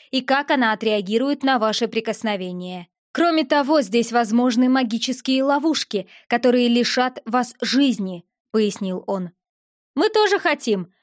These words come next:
послышалось из толпы. «Вечно маги все себе забирают»,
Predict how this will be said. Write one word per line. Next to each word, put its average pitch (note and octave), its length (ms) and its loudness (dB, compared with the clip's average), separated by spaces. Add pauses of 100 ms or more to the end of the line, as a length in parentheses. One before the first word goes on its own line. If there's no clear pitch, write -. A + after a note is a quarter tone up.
(180)
послышалось G#3+ 640 -2
из - 140 -8
толпы. G#3 480 -4 (400)
«Вечно A#3+ 520 2
маги A3+ 440 2
все - 260 -4
себе B3+ 300 -2
забирают», A#3+ 640 0